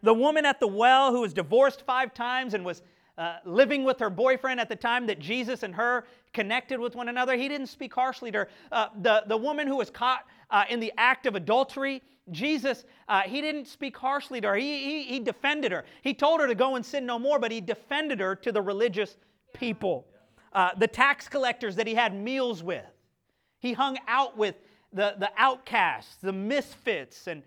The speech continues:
Speaker 1: he never treated them harshly. Uh, but it's a completely different story when he speaks to the Pharisees, isn't it? He's actually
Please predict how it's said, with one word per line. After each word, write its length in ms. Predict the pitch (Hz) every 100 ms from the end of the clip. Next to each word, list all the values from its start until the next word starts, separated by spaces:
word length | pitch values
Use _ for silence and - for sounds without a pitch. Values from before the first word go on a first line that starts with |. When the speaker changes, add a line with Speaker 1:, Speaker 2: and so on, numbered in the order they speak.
| _ _ _
Speaker 1:
he 140 | 233
never 280 | 240 294 302
treated 460 | - - 294 302 208
them 160 | 202
harshly. 720 | 175 220 247 254 - 180 127 120 _ _ _ _ _ -
Uh, 60 | - - - _
but 360 | 190 165 269 254
it's 180 | 285 269
a 60 | 269
completely 560 | 254 220 370 381 285
different 460 | 175 269 277 247 -
story 560 | - - 262 247 175
when 140 | 165 190
he 60 |
speaks 580 | 180 - - 247 - - _ _ _ _
to 120 | -
the 80 | 185
Pharisees, 880 | - - 226 208 160 147 120 113 _ _
isn't 280 | 180 185 226
it? 120 | 247 _ _ _ _ _ _ -
He's 160 | 226
actually 520 | 302 330 - 247 202